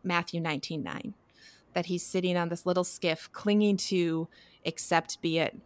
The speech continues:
for sexual immorality." In the face of this big, safe white boat, he's out on this tiny little skiff. And of course, it becomes uncontrollable and it begins to sink.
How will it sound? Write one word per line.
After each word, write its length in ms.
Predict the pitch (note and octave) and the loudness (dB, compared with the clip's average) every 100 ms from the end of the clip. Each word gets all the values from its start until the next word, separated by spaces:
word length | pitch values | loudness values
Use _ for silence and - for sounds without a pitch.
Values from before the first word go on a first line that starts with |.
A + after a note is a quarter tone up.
| _ _ | _ _
for 160 | - E3+ | -6 -4
sexual 400 | - E3 - E3+ | -2 -2 -2 -2
immorality." 680 | E3+ E3 - - - G3+ - _ _ _ _ _ _ - _ _ _ | 0 0 0 -2 -4 -6 -8 _ _ _ _ _ _ -20 _ _ _
In 220 | F#3 F3+ F3+ | 0 2 2
the 80 | |
face 360 | E3+ - E3+ - | 0 2 2 2
of 140 | D#3+ | -2
this 160 | E3 E3 | -2 -4
big, 260 | - D#3+ D#3+ | -2 -2 -2
safe 380 | - E3+ E3 | 0 0 0
white 240 | D#3+ D#3+ C3+ | 0 0 0
boat, 240 | D#3 C#3+ | -4 -6
he's 220 | - F3+ | -6 -4
out 160 | E3+ D3+ | 0 0
on 100 | D3+ | -2
this 140 | D#3 | -4
tiny 280 | - D#3+ D#3+ | -6 -4 -4
little 200 | D3+ C#3 | -2 -4
skiff. 440 | - - D3+ - - - - - - | -6 -8 -10 -12 -18 -20 -18 -18 -4
And 160 | F#3 F3 | -2 0
of 120 | - | -2
course, 460 | - E3 D#3+ - - | 0 0 0 -2 -4
it 120 | E3 | -6
becomes 420 | D#3 - D#3+ D#3+ | -6 -6 -4 -2
uncontrollable 920 | - D#3 E3 - C#4 B3+ A3+ G#3+ G#3 - - - - | -4 -4 -4 4 8 8 6 6 4 0 -16 -10 -2
and 360 | F3 E3+ E3+ - | 0 0 -2 -2
it 160 | D#3+ - | -4 -6
begins 420 | E3 D#3 D3+ D3+ - | -12 -6 -6 -6 -8
to 100 | D#3 | -6
sink. 480 | - - - - | -6 -8 -12 -18